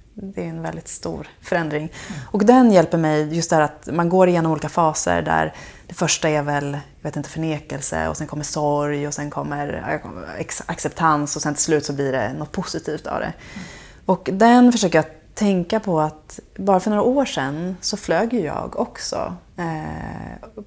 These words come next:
Speaker 1: på ett helt annat sätt. Jag hade en helt, jag hade inte den förståelsen jag har idag. Så jag tänker att många människor är ju på liksom i väldigt tidig stadie i, i den här cirkeln eller den här modellen och att man får förståelse för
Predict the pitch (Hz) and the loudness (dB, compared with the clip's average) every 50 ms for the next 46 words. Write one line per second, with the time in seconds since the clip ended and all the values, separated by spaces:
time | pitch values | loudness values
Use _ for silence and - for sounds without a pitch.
0 | - - - 165 - 160 147 147 147 143 147 - - 147 - - 175 175 170 170 | -10 -6 -4 -2 -2 -2 -2 -2 -4 -6 -6 -4 -6 -6 -4 -2 -2 -2 -2 -2
1 | 165 160 165 175 208 208 202 185 175 - - - - - - _ - - - _ | -4 -6 -4 -4 -2 0 0 -2 -2 -6 -12 -20 -20 -20 -20 _ -20 -20 -20 _
2 | _ - - - 185 202 226 254 254 247 254 - 151 151 156 - - 175 170 160 | _ -10 -4 -2 2 4 4 4 4 4 2 -4 -6 -8 -8 -12 -6 -4 -2 -2
3 | 160 - - 185 170 160 - - 156 151 151 156 160 165 185 247 - - - 202 | -2 -2 0 0 0 0 0 -4 -8 -6 -4 -4 -2 0 0 0 0 0 -4 -8
4 | - - - - - - - - - - - - - 196 - 190 180 - 185 180 | -12 -16 -20 -20 -20 -20 -20 -20 -20 -20 -16 -12 -6 -2 -2 0 0 2 2 4
5 | 196 214 208 202 202 208 220 233 233 208 190 180 170 - - 185 180 175 175 175 | 4 4 6 4 4 4 4 2 2 2 2 0 0 0 2 2 4 4 4 2
6 | 175 170 170 175 180 - 202 208 233 233 233 220 202 196 185 - - - - - | 2 0 0 -2 -2 0 0 2 2 4 4 4 4 2 2 -2 -10 -20 -20 -20
7 | - - - - - - - - 190 180 175 175 175 170 - 185 175 175 175 190 | -20 -20 -20 -20 -20 -10 -6 -4 -2 0 0 -2 -2 -2 -2 -2 -2 0 0 0
8 | 175 170 165 170 - - - - 240 226 208 180 185 175 - - 269 294 302 254 | 0 0 -2 -6 -8 -6 0 2 4 4 4 2 0 -2 -2 -2 0 2 2 2
9 | 190 165 - - 57 62 - - 196 - 190 202 196 196 190 185 170 - 208 220 | 0 0 -2 -4 -4 -4 -6 -6 -6 -4 -2 -2 -2 -2 -2 -2 0 2 4 4
10 | 220 208 185 160 156 - - 165 156 160 - - 175 165 160 160 - - 170 170 | 4 4 2 0 -2 -2 -2 -2 -2 -4 -6 -8 -8 -8 -6 -6 -8 -6 -6 -6
11 | 170 170 170 180 185 185 175 175 165 - - 175 180 175 - - - - 185 180 | -6 -6 -6 -6 -6 -6 -4 -4 -4 -4 -4 -4 -4 -6 -6 -12 -14 -8 -6 -4
12 | 175 - 196 180 - - - - 247 277 311 269 214 - - 147 - - 160 156 | -2 -2 -2 -2 -2 -4 -2 0 2 4 4 2 2 0 -2 -6 -6 -6 -4 -4
13 | - - 156 165 - | -4 -4 -6 -6 -10